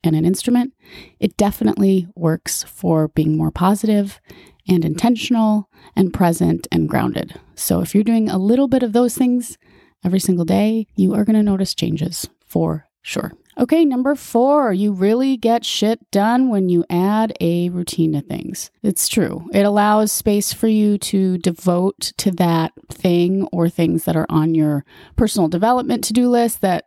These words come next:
always seem to get swept aside. I know that all of us have those things that we wanna do, and we're, like, busy, busy, busy, and so we don't read that book, and we don't learn that new thing, and we don't spend time on the stuff that we say that we'd really like in our lives. So again, like the Spanish thing for me, it's a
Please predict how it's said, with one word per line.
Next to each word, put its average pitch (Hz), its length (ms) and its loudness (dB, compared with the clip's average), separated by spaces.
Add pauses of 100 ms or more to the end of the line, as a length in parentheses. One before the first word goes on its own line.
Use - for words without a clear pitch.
always 208 340 2
seem 202 180 0
to 185 60 0
get 175 160 -2
swept - 240 -2
aside. 175 340 0
I 196 60 0
know 160 320 2
that 156 260 -2
all 151 140 2
of 180 120 2
us 190 120 0
have 165 220 0
those 185 200 0
things 202 260 0
that 175 80 -6
we 170 100 2
wanna 165 240 2
do, 160 280 2
and 180 120 -2
we're, 165 60 0
like, 160 360 -6
busy, 196 220 -2
busy, 185 240 0
busy, 202 320 2
and 233 100 -2
so 196 100 0
we 185 120 0
don't 214 200 2
read 196 180 0
that 160 180 -2
book, - 280 -2
and 160 200 -2
we 160 300 0 (100)
don't 202 420 0
learn 180 240 4
that 160 140 0
new 156 120 2
thing, 139 360 -4
and 170 180 -6 (300)
we 147 100 2
don't 190 180 2
spend 190 240 -2
time 170 240 2
on 160 100 0
the 165 60 0
stuff - 260 -4
that - 120 -4
we 180 140 0
say 165 320 -2
that 170 120 -2
we'd 165 200 0
really 160 200 2
like 160 460 -4 (160)
in 160 80 2
our 147 100 0
lives. 147 360 -4
So 180 260 0
again, 202 480 2
like 202 220 -2
the 220 80 0
Spanish 226 540 0
thing 160 340 0
for 170 160 -4
me, 196 480 2
it's - 200 -2
a 175 380 0